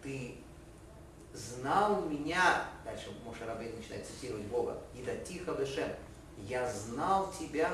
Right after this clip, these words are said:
по имени». Как бы Бог говорит Моше, и Моше это сейчас Богу передает, цитирует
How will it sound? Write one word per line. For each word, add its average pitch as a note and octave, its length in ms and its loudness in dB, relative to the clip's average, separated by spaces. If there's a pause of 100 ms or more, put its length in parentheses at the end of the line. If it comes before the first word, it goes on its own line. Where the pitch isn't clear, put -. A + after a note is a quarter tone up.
по D3 80 -2 (340)
имени». A2+ 340 -6 (920)
Как A#3+ 480 0
бы F#2+ 160 -8
Бог B2 280 2
говорит G#2+ 280 -4 (960)
Моше, - 340 2
и E3 140 4
Моше D3 280 0
это - 120 0
сейчас B2+ 260 2
Богу C3+ 280 4
передает, B2+ 360 0
цитирует D3 520 2